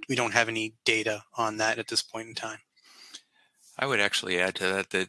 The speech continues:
Speaker 2: I, I don't know that mems even, uh, hits the timeline of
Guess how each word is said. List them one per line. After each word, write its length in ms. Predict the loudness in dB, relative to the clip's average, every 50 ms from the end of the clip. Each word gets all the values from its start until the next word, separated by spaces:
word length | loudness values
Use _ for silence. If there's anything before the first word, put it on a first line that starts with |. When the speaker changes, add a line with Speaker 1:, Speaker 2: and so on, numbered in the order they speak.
| _ -4
Speaker 2:
I, 340 | -2 -2 0 -2 -2 -6 -8 -6
I 120 | -4 -2 0
don't 180 | 0 -2 -2
know 160 | -4 -4 -2 -2
that 160 | -2 -4 -2
mems 500 | 0 0 0 2 2 2 4 4 4 2 2
even, 500 | -2 -6 -4 -4 -4 -4 -2 -2 -2 -2
uh, 220 | 0 0 0 0
hits 360 | 0 0 0 4 4 4 4
the 120 | 4 2 0
timeline 720 | 2 2 4 4 4 2 2 2 4 4 4 4 4 2
of 640 | 2 2 2 4 4 4 2 4 2 2 2 0